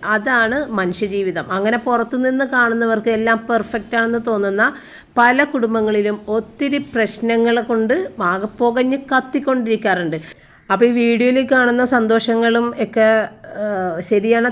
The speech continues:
തെറ്റാണോ എന്നൊക്കെ നമ്മൾ അറിയുന്നത് തന്നെയും, ഇപ്പൊ ഒരു ചാനലിലെ പ്രശ്നങ്ങൾ നിങ്ങളെല്ലാവരും തന്നെ കണ്ടിട്ടുണ്ടാവും. ആ, എത്രയോ മില്യൺ വ്യൂസും, ആ, ഒക്കെ ഉള്ള ചാനലാണ്. ആ, ആ ഒരു ചാനലിൽ മാതാപിതാക്കളും മക്കളും തമ്മിലുള്ള ആ ഡാൻസും കളികളും എല്ലാം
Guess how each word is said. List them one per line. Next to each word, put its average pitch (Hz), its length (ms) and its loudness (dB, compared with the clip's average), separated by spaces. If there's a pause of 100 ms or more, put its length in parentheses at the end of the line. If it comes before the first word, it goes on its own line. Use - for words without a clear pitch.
തെറ്റാണോ 220 360 2
എന്നൊക്കെ 220 240 0
നമ്മൾ 214 460 0
അറിയുന്നത് 208 640 2
തന്നെയും, 202 440 -2 (280)
ഇപ്പൊ 226 140 -2
ഒരു 226 280 2
ചാനലിലെ 214 560 2
പ്രശ്നങ്ങൾ 208 500 -2
നിങ്ങളെല്ലാവരും 226 680 0
തന്നെ 226 220 -2
കണ്ടിട്ടുണ്ടാവും. 185 600 -2 (360)
ആ, 185 260 0
എത്രയോ 240 640 2
മില്യൺ 247 420 0
വ്യൂസും, 240 720 -2
ആ, 226 200 -2
ഒക്കെ 214 180 -2
ഉള്ള 247 200 0
ചാനലാണ്. 208 760 2
ആ, 185 120 -4 (200)
ആ 202 200 2
ഒരു 247 180 0
ചാനലിൽ 220 460 -2
മാതാപിതാക്കളും 208 840 -2
മക്കളും 202 380 -2
തമ്മിലുള്ള 208 540 0 (320)
ആ 185 160 2
ഡാൻസും 190 520 0
കളികളും 208 600 0
എല്ലാം 220 480 0